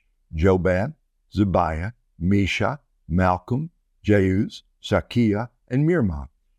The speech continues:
These were his sons' family heads. He also had sons by Hushim, Abatub, and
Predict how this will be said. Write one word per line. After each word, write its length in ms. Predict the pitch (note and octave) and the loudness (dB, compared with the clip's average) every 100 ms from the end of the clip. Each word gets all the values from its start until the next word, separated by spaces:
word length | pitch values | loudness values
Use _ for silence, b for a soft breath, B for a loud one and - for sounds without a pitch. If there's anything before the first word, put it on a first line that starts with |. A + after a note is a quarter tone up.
| _ | _
These 320 | F2+ G2+ A2 | 0 2 2
were 160 | G#2 A2 | 0 -2
his 180 | A2 D3 | -2 -4
sons' 400 | - F2 G2+ - | -4 -2 -2 -2
family 360 | F#2+ F2 G#2 | -2 -2 -2
heads. 420 | G2+ C3+ E2+ - _ _ _ | 0 0 -2 -4 _ _ _
He 120 | F#2+ | 2
also 300 | G2 G#2 - | 2 2 0
had 120 | A#2+ G#2 | -2 -2
sons 260 | A2+ A#2 | -2 -2
by 140 | - B2 | -2 -2
Hushim, 520 | C3+ F#3 - E2+ D#2 - _ - | 0 -2 -2 -2 -4 -8 _ -4
Abatub, 640 | F#2+ F#2+ G#2+ - D3 D#3+ - - | -2 0 0 0 0 0 -6 -8
and 240 | C3+ A2 | -2 -2